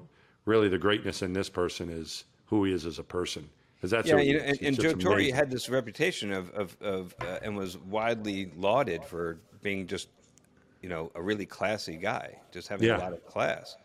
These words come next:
Speaker 2: And then you meet him and you figure that you have such a high expectation, you're only gonna be let down. But no.
Speaker 1: Right.
Speaker 2: No, actually,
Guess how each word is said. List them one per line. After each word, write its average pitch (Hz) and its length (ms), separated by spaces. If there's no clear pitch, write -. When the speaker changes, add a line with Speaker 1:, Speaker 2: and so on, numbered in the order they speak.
Speaker 2:
And 110 140
then 123 140
you 101 60
meet 151 260
him 98 280
and 107 120
you 104 80
figure 135 320
that 104 260
you 110 120
have 117 140
such - 180
a 104 80
high 107 160
expectation, 98 640
you're 95 140
only 104 200
gonna 95 140
be 90 80
let 87 220
down. 92 320
But 82 160
no. 90 240
Speaker 1:
Right. 117 220
Speaker 2:
No, 87 180
actually, 92 600